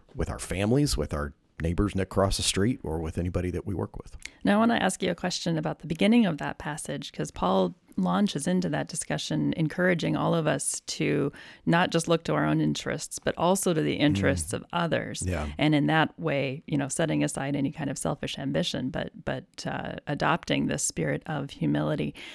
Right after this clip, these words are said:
Speaker 2: Can you tease out for us the difference between putting other people's interests ahead of our own in a way that is like a humble servant,
Speaker 1: Mm.
Speaker 2: rather than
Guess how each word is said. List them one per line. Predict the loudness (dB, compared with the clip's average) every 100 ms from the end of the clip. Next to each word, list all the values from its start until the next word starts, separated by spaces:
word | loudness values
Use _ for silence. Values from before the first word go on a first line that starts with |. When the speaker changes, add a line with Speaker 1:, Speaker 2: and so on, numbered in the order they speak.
| -18 -6
Speaker 2:
Can | 6 8 8
you | 8 8 8 4 -2
tease | -4 2 2 2 -4
out | 0 6 6 4
for | -2 -4 0
us | 0 0 0 0 -2 _ -16 -16 2
the | 2
difference | 2 2 0 6 6 6
between | 4 0 -2 -2 0 2 2 0
putting | 0 2 2 0 0
other | 2 4 4
people's | 0 0 2 0
interests | 2 0 2 0 0 -6 -8
ahead | -6 -2 0
of | 2
our | 2 2
own | 2 2 4 2 2
in | 2
a | 2
way | 2 2 2 -2 -6 -18 -20 -16 -2
that | 0 2
is | 2 4 4 2 -4 -6 _ _ _ -2
like | 0 0
a | -2
humble | 0 2 2
servant, | 0 2 2 2 0 0 4
Speaker 1:
Mm. | 4 2 -2 -6
Speaker 2:
rather | 0 2 4 4
than | 6 4 6 6